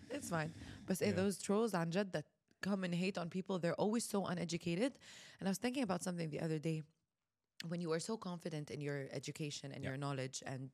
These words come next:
Speaker 1: your delivery, 'cause you can oppose my ideas, but in your delivery, we don't have to fight about it, you know?
Speaker 2: Definitely.
Speaker 1: We can listen in communication. We can get to that later. So these people, because they have such horrible delivery, it's because of their lack of education,
Speaker 2: Oh, yeah.
Speaker 1: which also goes back to the fact that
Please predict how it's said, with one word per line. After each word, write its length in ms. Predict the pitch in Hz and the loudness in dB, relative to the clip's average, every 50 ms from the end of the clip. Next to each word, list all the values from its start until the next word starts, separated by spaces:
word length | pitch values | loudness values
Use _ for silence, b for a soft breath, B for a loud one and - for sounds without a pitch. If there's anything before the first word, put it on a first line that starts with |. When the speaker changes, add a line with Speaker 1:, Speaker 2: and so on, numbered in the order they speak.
| - | -8
Speaker 1:
your 140 | - 147 147 | -4 -4 -2
delivery, 580 | 135 156 156 156 175 175 196 185 147 127 139 - B B B B B B | 0 0 2 2 2 2 2 0 0 -2 -4 -10 B B B B B B
'cause 180 | - 202 170 | -2 0 2
you 120 | 170 220 220 | 2 0 0
can 260 | - 196 214 254 269 | 0 0 0 0 0
oppose 320 | 214 - - 190 175 - | -2 -2 -2 -2 -2 0
my 160 | 160 147 139 139 | -2 -2 -2 -2
ideas, 360 | 143 135 156 165 156 139 127 | -4 -2 -2 -2 -2 -2 -2
but 220 | - 147 - - _ _ - | -2 -4 -4 -4 _ _ -2
in 100 | 147 165 | 0 2
your 120 | 170 170 | 2 2
delivery, 500 | 165 170 180 220 220 226 226 190 185 208 | 2 2 2 2 2 2 2 2 2 2
we 100 | 208 185 | 0 2
don't 100 | 170 196 | 2 2
have 100 | 214 226 | 0 0
to 80 | - 190 | -2 -4
fight 180 | 165 - 202 214 | 0 0 2 2
about 240 | 185 160 147 147 | 2 2 0 0
it, 80 | 147 - | 0 -2
you 100 | 147 143 | -2 0
know? 100 | 147 165 | 0 0
Speaker 2:
Definitely. 220 | 196 214 107 104 160 | 0 0 0 -2 -2
Speaker 1:
We 40 | 160 | 0
can 140 | - 180 | 0 -2
listen 280 | 185 208 - - 165 156 | -2 -2 -2 -2 -4 -4
in 180 | 151 156 151 165 b b b b b b b | -6 -10 -12 -14 b b b b b b b
communication. 520 | - 202 190 180 - - 160 151 - 156 139 | -2 -2 -2 0 -2 -4 -4 -4 -4 -4 -4
We 60 | 139 | -4
can 80 | 139 | -4
get 120 | 139 147 - | -4 -6 -4
to 80 | - 143 | -2 -2
that 140 | 135 127 135 | -2 0 0
later. 260 | 135 135 143 165 180 B B B B B B B B B B | 0 0 0 -2 -2 B B B B B B B B B B
So 140 | - - 208 | -4 -2 0
these 200 | 180 226 226 - | 2 0 0 2
people, 260 | - 240 233 - 233 190 | 0 0 2 2 0 2
because 420 | 165 175 - - 226 254 240 - | 0 -2 0 2 0 0 0 0
they 140 | - 180 175 | 0 0 0
have 180 | 165 175 196 - | 0 0 -2 -2
such 180 | - 196 - | -4 -6 -6
horrible 400 | - - - 196 214 220 196 180 160 | -4 -2 0 2 2 2 0 -2 -2
delivery, 520 | 143 151 156 165 147 156 139 131 135 165 - B B B B B B B B B _ _ _ _ _ _ _ _ - | 0 0 0 0 0 0 -2 -2 -4 -8 -12 B B B B B B B B B _ _ _ _ _ _ _ _ -4
it's 140 | 170 160 - | -4 -2 0
because 300 | - 175 - 214 208 190 | 0 0 2 2 2 2
of 80 | 190 | 4
their 100 | 160 165 | 2 2
lack 180 | 156 160 165 - | 2 2 0 -2
of 100 | 160 139 | -4 -6
education, 640 | - - 175 - - 143 139 - - 147 180 226 - _ - - | -6 -8 -8 -8 -6 -6 -6 -4 -4 -6 -8 -8 -14 _ -14 -10
Speaker 2:
Oh, 40 | 127 | -8
yeah. 60 | 107 92 92 87 - | -8 -8 -10 -10 -8
Speaker 1:
which 240 | 143 165 180 - | -4 -4 -2 0
also 260 | - - 226 220 240 208 | 2 0 0 0 -2 -2
goes 200 | 175 190 180 160 | -2 -2 -4 -2
back 200 | - 190 185 - | -4 -4 -4 -4
to 80 | - 180 | -6 -6
the 80 | 165 - | -6 -6
fact 320 | - 190 190 190 165 - | -4 -4 -4 -4 -2 -4
that 200 | 170 170 165 | -4 -4 -4